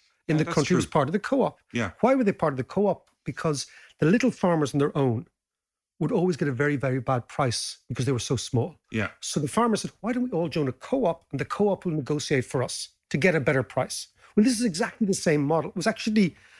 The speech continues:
Speaker 1: Horace Plunkett. Do you remember that name from many years
Speaker 2: I,
Speaker 1: ago?
Speaker 2: I remember the name.
Speaker 1: Horace Plunkett was
Speaker 2: Yeah.
Speaker 1: a, a thought leader in Ireland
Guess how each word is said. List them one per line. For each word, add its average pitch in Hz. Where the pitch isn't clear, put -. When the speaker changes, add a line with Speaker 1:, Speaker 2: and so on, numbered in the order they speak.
Speaker 1:
Horace 220
Plunkett. -
Do -
you -
remember 233
that -
name 254
from 240
many 262
years 269
Speaker 2:
I, 294
Speaker 1:
ago? 311
Speaker 2:
I 165
remember 285
the 226
name. 233
Speaker 1:
Horace 285
Plunkett 294
was 208
Speaker 2:
Yeah. 180
Speaker 1:
a, 175
a 165
thought 240
leader 156
in 139
Ireland 120